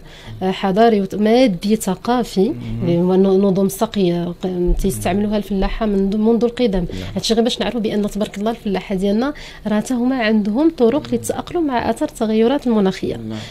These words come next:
Speaker 1: هذا المشروع، آه، كذلك، آه، فيه مكو-، من المكونات ديالو هو أنه تحسين ظروف العيش ل-، للفلاحين وتنويع الموارد العيش ديالهم، آه، خاصة بالنسبة للشباب وبالنسبة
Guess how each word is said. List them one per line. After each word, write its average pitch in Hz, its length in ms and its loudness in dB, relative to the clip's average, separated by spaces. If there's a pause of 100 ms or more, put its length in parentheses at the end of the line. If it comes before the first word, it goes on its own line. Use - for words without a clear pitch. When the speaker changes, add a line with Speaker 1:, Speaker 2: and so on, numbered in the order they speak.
(160)
Speaker 1:
هذا 214 140 -2
المشروع، 247 340 0
آه، 226 280 2
كذلك، 226 600 0
آه، 208 580 0 (240)
فيه 208 520 0
مكو-، 208 640 2
من 190 220 2
المكونات 220 580 2
ديالو 202 500 0 (340)
هو 208 160 2
أنه 208 340 0
تحسين - 540 -2
ظروف 208 280 -2
العيش 190 520 0 (360)
ل-، 196 40 -4 (100)
للفلاحين 190 1000 2 (320)
وتنويع 190 800 4
الموارد 190 520 4
العيش 185 360 -2
ديالهم، 180 500 0 (280)
آه، 190 440 2
خاصة 208 480 -2
بالنسبة 190 400 -2
للشباب 185 540 -2
وبالنسبة 180 640 0